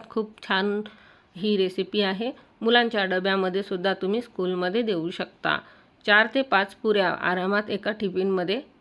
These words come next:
बसतात. तर ह्या छोट्या छोट्या बनवल्यामुळे जास्त स्पेसही घेत नाही आणि मुलंही आवडीने खातील. पोळी भाजी तर आपण नेहमीच मुलांना देतो, तर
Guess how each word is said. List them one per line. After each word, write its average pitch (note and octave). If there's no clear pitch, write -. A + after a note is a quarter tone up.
बसतात. E3+
तर A3+
ह्या B3+
छोट्या G#3+
छोट्या A3+
बनवल्यामुळे G3+
जास्त F#3
स्पेसही G3+
घेत G3
नाही G#3
आणि G#3+
मुलंही G#3
आवडीने F3+
खातील. C3
पोळी A3
भाजी A#3
तर G#3
आपण G3
नेहमीच G3
मुलांना F#3+
देतो, F#3
तर F#3+